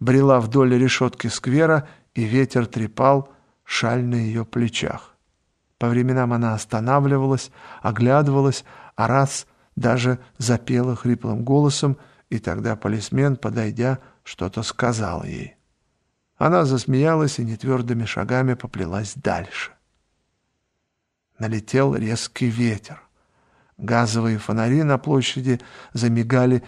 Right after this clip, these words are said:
синим пламенем, а голые деревья закачали чёрными, как чугун,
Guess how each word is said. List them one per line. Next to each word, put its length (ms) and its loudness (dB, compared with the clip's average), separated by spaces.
синим 520 0
пламенем, 760 -4
а 120 -6
голые 460 2
деревья 480 2
закачали 600 -6
чёрными, 680 0
как 240 -6
чугун, 560 -2